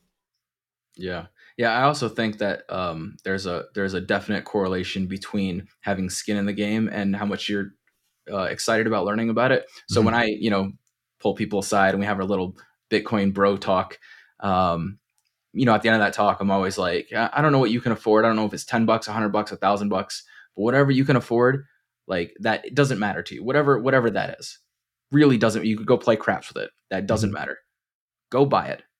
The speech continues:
Speaker 1: Because once you have it, you're gonna start watching it. Once you
Speaker 2: Yeah,
Speaker 1: start watching
Speaker 2: true.
Speaker 1: it, you're gonna start asking questions, and then you're gonna start digging your own rabbit hole. And you'll, you'll, but if you never buy that first Satoshi, you're just gonna, you know, not really think about it, and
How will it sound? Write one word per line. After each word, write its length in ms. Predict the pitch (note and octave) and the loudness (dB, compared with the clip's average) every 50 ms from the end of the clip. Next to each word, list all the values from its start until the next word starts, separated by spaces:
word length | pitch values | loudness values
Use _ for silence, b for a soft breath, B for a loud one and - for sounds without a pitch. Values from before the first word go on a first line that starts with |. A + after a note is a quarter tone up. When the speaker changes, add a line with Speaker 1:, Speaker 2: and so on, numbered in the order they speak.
| _ _ _ _ _ _ _ | _ _ _ _ _ _ _
Speaker 1:
Because 300 | - A2+ - A#2 G#2 F#2+ | -12 -6 -4 -4 -4 -2
once 280 | G2 A2+ C#3 D#3 D#3 - | 0 0 0 0 0 -2
you 80 | G#3 C#3+ | -4 -4
have 260 | - - G#2 A#2 E3 | -2 0 2 2 2
it, 180 | F#3+ - - - | 2 0 -2 -6
you're 120 | - A2+ A2+ | -6 -4 -2
gonna 120 | A2 G#2 | -2 -2
start 240 | - - F#2 - - | -2 -4 -4 -4 -2
watching 280 | G2+ F#2 - - - | -4 -4 -4 -6 -8
it. 140 | C2+ - - _ _ | -8 -10 -12 _ _
Once 160 | - G2+ G2+ | -12 -10 -6
you 60 | - G2+ | -4 -2
Speaker 2:
Yeah, 60 | G2+ | 0
Speaker 1:
start 140 | A2 F#2 F#2 | 0 0 0
watching 240 | C#3+ E3 F#3 F#3+ A#2 | 0 0 2 0 0
Speaker 2:
true. 60 | A2+ | 0
Speaker 1:
it, 40 | - | 0
you're 80 | G2+ | -2
gonna 80 | B2 A#2+ | -4 -2
start 180 | - - - - | 0 0 0 0
asking 240 | A2 - - G2 - | 0 -2 -4 -8 -10
questions, 460 | - E2+ - - - B1+ - - - B B B B | -10 -12 -12 -12 -14 -14 -14 -14 -16 B B B B
and 120 | - G2+ A2 | -2 0 2
then 140 | A2+ B2 C3+ | 2 4 4
you're 120 | D3 D3 | 4 4
gonna 140 | D3 C3 A#2+ | 4 2 2
start 260 | - - A#2 F#2 F#2+ | 2 2 0 2 2
digging 240 | A2+ A2 A2 G#2+ G2+ | 0 0 0 0 0
your 120 | G2+ A2 | 0 0
own 120 | A2 G#2 G2 | 0 0 0
rabbit 260 | F#2 F2+ F2 - - | -2 -2 -4 -6 -6
hole. 260 | - A1 - - - _ | -6 -6 -6 -8 -8 _
And 260 | - G#2 G2+ G2+ F2 - | -4 -2 -2 -2 -2 -4
you'll, 380 | - F#2+ A2+ B2 A#2+ A2 F#2 - | -6 -4 0 0 0 0 -2 -4
you'll, 220 | - G2+ G2+ G#2 - - _ _ _ | -6 -6 -6 -6 -8 -12 _ _ _
but 120 | - B2 | 0 0
if 120 | A#2+ - - | 0 0 0
you 80 | A#2+ | 0
never 540 | A2+ A2+ A#2+ B2 C3 D3 C#3+ C3+ C#3 C#3 - _ _ | 2 2 2 4 4 4 4 4 2 -2 -10 _ _
buy 200 | - G#2 A2 A#2+ | 2 4 4 4
that 260 | A#2+ A2+ - - - | 4 2 -2 -4 -4
first 260 | - A#2 G#2+ - - - | -2 -2 -2 -2 -4 -8
Satoshi, 520 | G2+ - A#2+ C3 C3+ - D3+ F3 D#3+ - _ _ _ _ _ _ _ _ _ | -6 -2 -2 -2 -2 0 -2 -2 -4 -6 _ _ _ _ _ _ _ _ _
you're 120 | - A#2 A#2 | -4 0 0
just 200 | A#2+ A2 - - | 0 0 2 2
gonna, 280 | A#2+ A#2 A2 G#2+ G#2+ - _ _ _ _ - | 2 2 2 0 -2 -6 _ _ _ _ -4
you 100 | A#2+ A#2+ | -2 0
know, 140 | G#2+ G2+ G2+ | 0 2 0
not 260 | G2+ G2 G2+ G2+ D2+ F2 | 0 0 0 0 0 0
really 200 | G2+ G2+ G2 G#2 | 0 -2 -2 -4
think 220 | - G#2+ G2+ G2 | -4 -4 -4 -4
about 260 | G2 G2 - G2 G2 | -2 0 0 0 0
it, 100 | G2 D#2+ | 0 -2
and 240 | - G2 F#2+ G2+ | 0 0 -2 -2